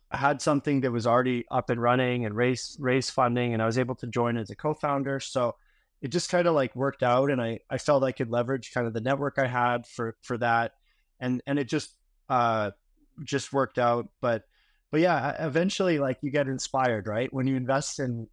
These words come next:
all these entrepreneurs, you, you always kind of, like, enjoy building. And I mean, Plug and Play is very large and, and kinda self-sustaining. So the program, I was actually,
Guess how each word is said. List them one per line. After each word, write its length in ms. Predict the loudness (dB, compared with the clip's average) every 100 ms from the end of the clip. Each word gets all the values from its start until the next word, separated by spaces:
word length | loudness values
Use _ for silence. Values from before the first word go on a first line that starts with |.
| -2
all 160 | 0
these 180 | 0 2
entrepreneurs, 800 | 0 -2 -4 -2 0 0 -2 -4
you, 160 | -8 -8
you 160 | -4 0
always 300 | 0 0 -2
kind 240 | 0 0
of, 100 | 0
like, 240 | 0 -2 -4 _ -6
enjoy 340 | -2 2 0
building. 580 | 0 -4 -2 -2 -2 -4
And 140 | -8 -12 _ _ -4
I 100 | 0
mean, 100 | 0
Plug 240 | 2 2 2
and 100 | 2
Play 160 | 2
is 80 | 2
very 280 | 2 2 2
large 440 | 2 2 2 0
and, 200 | -6 -6
and 160 | -6 -4
kinda 240 | -2 -4
self-sustaining. 800 | -2 -2 -4 -8 -4 -2 -2 -4
So 200 | -2 -2
the 120 | 0
program, 500 | -4 -2 0 0 0
I 40 | 0
was 120 | 0
actually, 460 | 0 0 -2 -4